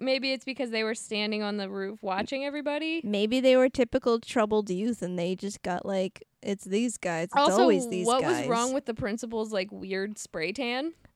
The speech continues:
Speaker 2: I don't know.
Speaker 1: <laughs>
Speaker 2: I just c-, I couldn't stop staring.
Speaker 1: All I know is the scene was just them repeating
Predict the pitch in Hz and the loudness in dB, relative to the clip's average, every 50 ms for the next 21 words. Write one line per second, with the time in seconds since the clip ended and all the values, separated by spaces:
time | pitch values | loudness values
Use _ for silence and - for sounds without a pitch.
0 | _ - 180 175 185 180 180 170 175 180 180 175 175 175 185 202 - _ _ _ | _ -6 -2 0 0 0 0 -2 -2 -2 -2 -2 -4 -4 -6 -8 -10 _ _ _
1 | _ _ - - - - - 523 480 - - 494 - _ _ _ _ _ _ _ | _ _ -18 -16 -14 -2 0 0 0 0 -2 -6 -6 _ _ _ _ _ _ _
2 | _ _ - - 202 190 220 214 233 - - - - - - 185 190 - - 208 | _ _ -4 -2 0 0 0 -2 -4 -6 -6 -10 -10 -6 -6 -6 -6 -4 -4 -4
3 | 185 160 202 - - 185 185 - - - - 131 202 240 240 - 170 190 196 - | -4 -6 -6 -6 -8 -8 -8 -8 -10 -8 -6 -6 -4 -4 -6 -6 -8 -10 -12 -14
4 | _ _ _ - - - - - - 277 311 330 359 349 392 392 359 339 330 330 | _ _ _ -20 -20 -20 -8 0 4 6 8 8 8 8 8 6 6 4 4 4
5 | 349 294 262 294 - - - 285 285 285 285 285 285 254 - 233 262 233 220 240 | 2 2 0 -4 -4 -2 -2 0 0 2 2 2 0 0 0 -2 -2 -2 -2 -4
6 | 269 - - - 208 240 247 247 247 247 247 254 254 220 - - 262 240 233 226 | -6 -6 -8 -4 0 0 0 2 0 -2 -2 -2 -4 -6 -6 -6 -4 0 2 2
7 | 214 208 208 196 196 196 202 | 2 2 2 0 -2 -4 -6